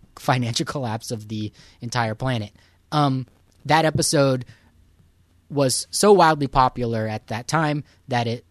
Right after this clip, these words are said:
became the launch pad for, uh, N P R's, uh,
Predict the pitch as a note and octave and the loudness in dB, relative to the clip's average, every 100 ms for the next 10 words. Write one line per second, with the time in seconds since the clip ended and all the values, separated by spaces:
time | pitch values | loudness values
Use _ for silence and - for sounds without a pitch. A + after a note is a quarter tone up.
0 | _ _ _ _ C3 - D3 C3 B2 A#2+ | _ _ _ _ -8 -2 0 0 0 -2
1 | B2+ B2+ B2+ - - - - _ - C3+ | 0 0 -2 -4 -6 -8 -16 _ 0 2
2 | A#2+ A#2+ - - B2+ A#2+ A2+ A2 - _ | 2 -2 -10 -8 -4 -2 -2 -6 -14 _
3 | _ _ B2 A2 - C#3+ B2+ C3+ B2+ C3 | _ _ -12 -12 -4 -4 -2 0 2 0
4 | B2+ C3 - _ _ _ _ - - B2 | -2 -8 -12 _ _ _ _ -20 -8 -6
5 | A2+ | -6